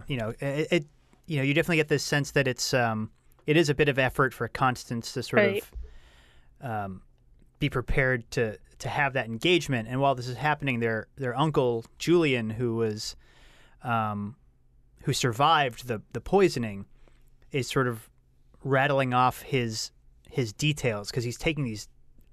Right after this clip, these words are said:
Speaker 1: he's been taking notes ever since to sort of recount things leading up to and, and the night of the incident. And he's always sort of kind of sprinkling these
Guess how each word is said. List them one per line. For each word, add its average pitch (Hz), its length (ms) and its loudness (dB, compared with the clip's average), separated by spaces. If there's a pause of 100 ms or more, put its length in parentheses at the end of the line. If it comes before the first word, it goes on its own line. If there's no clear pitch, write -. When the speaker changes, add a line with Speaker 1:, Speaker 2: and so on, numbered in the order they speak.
(180)
Speaker 1:
he's - 180 -6
been 139 120 -4
taking 156 460 0
notes - 520 2
ever 131 220 -2
since 135 400 0
to 131 80 -4
sort 123 200 0
of 110 140 -4 (460)
recount 131 540 -2 (600)
things 131 360 0
leading 127 340 0
up 127 160 -2
to 113 240 -2
and, 107 180 -4
and 131 140 0
the 123 60 0
night 123 300 0
of 120 260 0
the 113 120 -4
incident. 113 520 -6
And 127 100 -6
he's 131 240 -2
always 170 320 4
sort 139 140 2
of 120 240 -2 (920)
kind 147 160 0
of 117 140 -6 (400)
sprinkling 143 800 0
these 107 260 -6